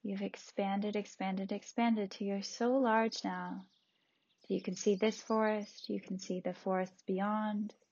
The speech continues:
maybe you can see an ocean. This expansive, wide view as your new, expanded, greater self.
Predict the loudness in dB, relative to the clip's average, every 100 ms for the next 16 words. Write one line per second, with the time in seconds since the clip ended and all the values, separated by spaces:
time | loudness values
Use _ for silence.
0 | -10 -6 -6 -6 -8 -4 -2 0 0 0
1 | 0 -2 -4 -6 _ _ _ _ _ _
2 | _ _ -4 -2 -2 -2 2 4 4 2
3 | 0 0 2 2 2 0 -2 -2 0 -2
4 | -6 -10 _ _ _ _ _ _ _ _
5 | _ _ _ _ _ _ _ _ _ _
6 | _ -6 -2 -2 0 0 0 0 -4 -8
7 | -4 -4 -2 -4 -4 -6 -12 _ _ _
8 | -4 -2 0 -2 -2 -2 -2